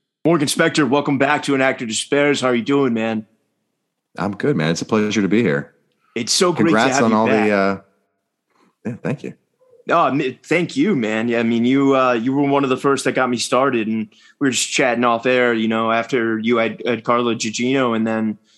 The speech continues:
Speaker 1: two days later, the world shut down. So it's just been,
Speaker 2: Mm-hmm.
Speaker 1: you know, it's crazy seeing you right now, because the last time I saw your face in person, you know,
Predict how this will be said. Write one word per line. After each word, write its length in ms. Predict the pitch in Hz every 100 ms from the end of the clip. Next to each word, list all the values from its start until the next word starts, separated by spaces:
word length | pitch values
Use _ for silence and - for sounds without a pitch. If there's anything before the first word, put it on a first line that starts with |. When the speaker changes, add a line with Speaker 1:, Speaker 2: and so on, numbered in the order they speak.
| _ _ -
Speaker 1:
two 160 | 139
days 460 | 131 120 120 110 -
later, 380 | 120 120 135 139
the 120 | 107
world 340 | 104 120 139 139
shut 300 | - 110 -
down. 340 | 110 107 107
So 160 | - 117
it's 120 | 110
just 200 | 123 -
been, 320 | 117 113 110
Speaker 2:
Mm-hmm. 140 | - - _ _ -
Speaker 1:
you 60 |
know, 140 | 123 113
it's 160 | -
crazy 320 | - 131 120
seeing 280 | 110 - 131
you 120 | 143
right 220 | 120 110 107
now, 160 | 110
because 220 | 110 113
the 60 | 110
last 280 | 110 113 -
time 120 | 113
I 20 | 110
saw 200 | - 113
your 160 | 110
face 540 | 107 120 117 110 - - _ -
in 140 | 117
person, 680 | 110 139 151 - 110 110 110 -
you 140 | 123
know, 460 | 113 113 117 117